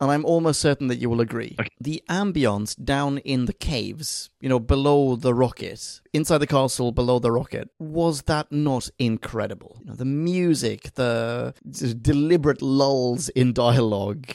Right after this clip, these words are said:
Speaker 1: the little sound effects, everything.
Speaker 2: Wait, which bits are you referring to? Are you referring to the, the kind of a rising
Speaker 1: Uh,
Speaker 2: bit?
Speaker 1: pre-arising. But also, you know what? Also the arising.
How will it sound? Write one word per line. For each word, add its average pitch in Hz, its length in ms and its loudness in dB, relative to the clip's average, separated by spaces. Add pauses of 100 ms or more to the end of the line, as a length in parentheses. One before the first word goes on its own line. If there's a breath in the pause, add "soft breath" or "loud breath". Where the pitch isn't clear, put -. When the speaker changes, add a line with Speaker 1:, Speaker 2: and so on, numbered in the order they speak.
(140)
Speaker 1:
the 123 560 -4 (220)
little 151 240 0
sound 147 480 -2
effects, - 640 -6
everything. 123 760 -6
Speaker 2:
Wait, - 200 0
which - 200 2
bits 123 220 2
are 110 60 4
you 95 160 4
referring 85 260 2
to? - 160 -12
Are 120 60 4
you 135 100 6
referring 147 540 2
to 139 160 2
the, 110 800 2 (240)
the 104 80 0
kind 101 160 2
of 92 80 0
a 95 80 4
rising 107 680 0 (100)
Speaker 1:
Uh, 165 580 0
Speaker 2:
bit? - 120 -18
Speaker 1:
pre-arising. 160 1300 -2
But 226 180 2
also, 311 420 2
you 139 80 0
know 175 80 0
what? 220 140 4
Also 175 560 2
the 120 160 0
arising. 117 600 -2